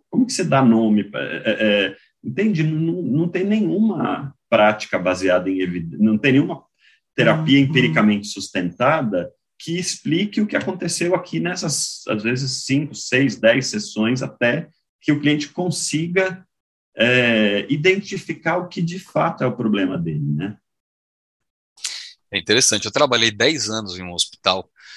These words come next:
Speaker 2: no ambulatório do hospital, atendendo pessoas que, que chegavam ali encaminhadas pelos psiquiatras. É, em geral, a pessoa já chegava com, com um diagnóstico e,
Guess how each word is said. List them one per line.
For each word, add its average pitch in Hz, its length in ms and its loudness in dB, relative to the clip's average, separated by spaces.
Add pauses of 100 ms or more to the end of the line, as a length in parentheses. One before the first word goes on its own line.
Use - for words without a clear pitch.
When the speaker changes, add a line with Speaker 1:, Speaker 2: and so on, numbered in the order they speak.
(460)
Speaker 2:
no 92 160 -4
ambulatório 107 560 0
do 107 80 -8
hospital, 101 320 -2
atendendo 104 320 -6
pessoas 101 420 -2
que, 113 560 -4
que 104 380 -2
chegavam 101 400 2
ali 104 120 -2
encaminhadas 113 960 -2
pelos 101 400 -8
psiquiatras. - 760 -2 (500)
É, 82 260 -14
em 98 120 -4
geral, 98 320 2
a 107 80 -2
pessoa 110 240 -2
já 110 80 -8
chegava 110 440 0
com, 123 220 -10 (120)
com 104 140 -12
um 104 460 -8
diagnóstico 104 720 -2 (520)
e, 107 140 -2